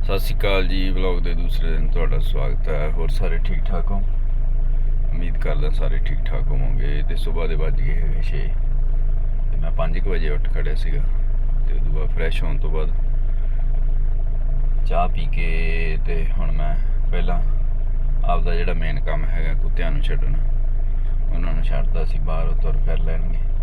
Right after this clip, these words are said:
ਅੱਧਾ ਘੰਟਾ ਛੱਡ ਦਈਦਾ ਹੈਗਾ, ਫਿਰ ਸਾਰਾ ਦਿਨ ਬੰਨੇ ਰਹਿੰਦੇ ਆ ਵਿਚਾਰੇ। ਤੇ ਹੁਣ ਮੈਂ ਬਸ ਚੱਲਦਾ ਸੀਗਾ ਮੰਡੀ ਨੂੰ, ਕਿਉਂਕਿ ਅੱਜ ਬੰਦ ਵੀ ਹੈਗਾ ਪੰਜਾਬ।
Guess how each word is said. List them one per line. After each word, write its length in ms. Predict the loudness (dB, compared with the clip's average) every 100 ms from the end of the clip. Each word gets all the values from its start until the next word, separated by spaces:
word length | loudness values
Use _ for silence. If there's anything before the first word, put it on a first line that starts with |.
| 0
ਅੱਧਾ 180 | 0 0
ਘੰਟਾ 260 | 0 0 0
ਛੱਡ 260 | 0 0
ਦਈਦਾ 320 | 0 0 0 0
ਹੈਗਾ, 240 | 0 0
ਫਿਰ 160 | 0 0
ਸਾਰਾ 280 | 0 0
ਦਿਨ 220 | 0 0 0
ਬੰਨੇ 240 | 0 0
ਰਹਿੰਦੇ 280 | 0 0 0
ਆ 40 |
ਵਿਚਾਰੇ। 300 | 0 0 0 0 0 0 0 0 -2 0 0 0 0 2 0
ਤੇ 100 | 0 0 0 -2 0 0 0 0 0 0 0 0 0 0 0 0 0
ਹੁਣ 140 | 0 0
ਮੈਂ 160 | 0
ਬਸ 200 | 0 0
ਚੱਲਦਾ 340 | 0 -2 -2 -2
ਸੀਗਾ 240 | 0 0
ਮੰਡੀ 320 | 0 2 2 0
ਨੂੰ, 140 | 0 -2 -2 0 0 0 0 0 0 0 0 0 0 0
ਕਿਉਂਕਿ 540 | 0 0 0 0 0
ਅੱਜ 180 | 0 0 0 0 0 0 0 0 0 0 0
ਬੰਦ 280 | 0 0 0
ਵੀ 160 | 0 0
ਹੈਗਾ 260 | 0 0
ਪੰਜਾਬ। 460 | 0 0 0 0